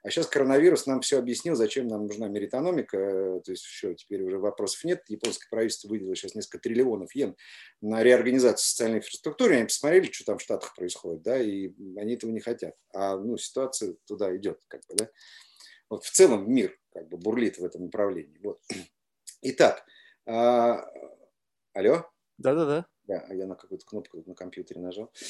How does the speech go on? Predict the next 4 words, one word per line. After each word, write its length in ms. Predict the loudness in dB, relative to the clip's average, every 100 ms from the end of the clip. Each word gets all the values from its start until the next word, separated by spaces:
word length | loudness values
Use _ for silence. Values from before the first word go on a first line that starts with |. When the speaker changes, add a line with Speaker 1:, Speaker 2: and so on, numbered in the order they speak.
| -10 -10 -14 0
Speaker 1:
Вот, 280 | 6 6 6
э, 600 | 6 10 10 10 8 8 6
соответственно, 1700 | 4 8 8 8 4 4 4 4 6 6 6 6 6 4 4 2
э, 20 | 0